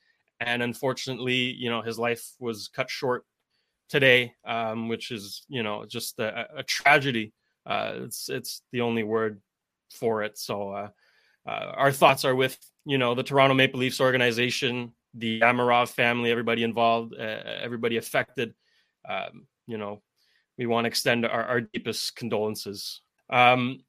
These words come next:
with that, uh, Grant, today we are gonna start the show still talking about scouting, right? But in a different light, through the eyes of a scout,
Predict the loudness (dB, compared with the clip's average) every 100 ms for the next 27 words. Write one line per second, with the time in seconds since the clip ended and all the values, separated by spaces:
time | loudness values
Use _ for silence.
0 | -20 -4 -2 6 8 8 6 -4 -8 -4
1 | 2 6 6 4 2 4 4 2 -6 -2
2 | 2 8 8 8 2 -2 2 4 6 4
3 | 2 0 0 0 0 2 0 0 2 2
4 | 0 -6 _ _ _ _ _ _ _ _
5 | _ _ _ -6 0 2 2 2 2 2
6 | 0 0 0 0 0 0 2 2 2 -4
7 | 2 2 2 -2 -2 -2 -2 -4 0 0
8 | 0 -4 -14 -16 _ _ _ _ -6 -2
9 | 4 6 8 6 0 -6 -4 -4 -4 0
10 | 0 0 -8